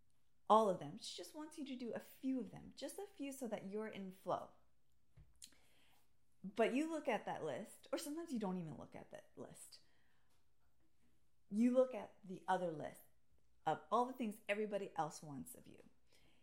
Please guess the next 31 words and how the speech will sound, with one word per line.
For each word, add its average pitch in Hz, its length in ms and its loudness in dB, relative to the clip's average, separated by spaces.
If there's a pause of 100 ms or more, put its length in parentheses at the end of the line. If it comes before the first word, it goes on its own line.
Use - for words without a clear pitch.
(160)
And 254 120 6
you 302 100 4
might 359 160 -2
not 415 240 -4
even 202 140 0
realize 202 520 -2
that 160 160 -8
they're 170 200 -4
what 165 260 -10
everybody 160 800 -6
else 233 220 -6
wants 156 240 -10
of - 160 -16
you. - 100 -16 (100)
But 190 200 -4
when 254 180 0
you 339 180 -2
find 320 220 -6
yourself 196 400 -6 (220)
saying, 170 380 -4 (640)
"Oh, 185 340 6 (100)
I 196 80 0
have 190 420 -10
to 208 80 -6
do 220 200 -4
this. 254 240 -2 (540)
I 220 40 -2
should 202 280 -2
be 190 100 -6
doing 156 280 -4
this. 135 220 -6